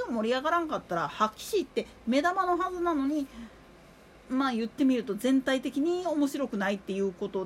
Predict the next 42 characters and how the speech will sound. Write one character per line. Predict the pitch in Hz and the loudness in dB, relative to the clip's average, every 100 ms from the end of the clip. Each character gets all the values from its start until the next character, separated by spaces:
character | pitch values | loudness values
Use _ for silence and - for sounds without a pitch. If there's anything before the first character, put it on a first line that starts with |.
| 233 | -2
で、 | 359 415 403 - - - - - - - - - - - - - - - - - - - | 0 0 -2 -8 -16 -20 -20 -20 -20 -20 -20 -20 -20 -20 -20 -20 -20 -20 -20 -20 -20 -20
う | 170 | -16
ん、 | 175 175 - - - - - | -14 -14 -16 -20 -20 -8 0
あ | 262 | 2
る | 240 | 2
意 | 202 | 0
味 | 208 | -2
安 | 226 240 | -2 -2
物 | 240 233 | 0 0
買 | 214 | -2
い | 185 | -4
の | 180 | -4
銭 | 202 226 240 | -2 0 0
失 | 226 247 240 233 | -2 -2 -2 -2
い | |
状 | 226 226 | -2 -2
態 | 185 | -2
に | 160 | -4
な | 175 | -6
っ | |
て | - | -6
し | - | -2
ま | 214 | 0
う | 226 214 | 0 -4
っ | |
て | - | -6
い | |
う | 190 | -8
危 | - | -6
険 | - 392 | -6 -6
性 | 392 440 | -4 -2
も | 453 | 0
あ | 427 | 0
る | |
わ | 403 | 0
け | - | -2
な | 208 | -2
ん | 151 | -4
で | |
す | - | -6
よ | 127 | -4
ね。 | 196 254 | -2 -2